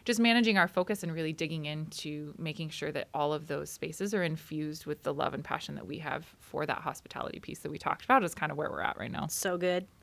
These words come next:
Speaker 2: I think I mentioned Dan Marca almost in every podcast, but I can't help it.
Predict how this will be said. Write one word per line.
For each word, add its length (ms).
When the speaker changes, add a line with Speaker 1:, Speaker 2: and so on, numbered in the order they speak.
Speaker 2:
I 280
think 180
I 80
mentioned 500
Dan 280
Marca 600
almost 440
in 160
every 300
podcast, 680
but 120
I 20
can't 300
help 300
it. 180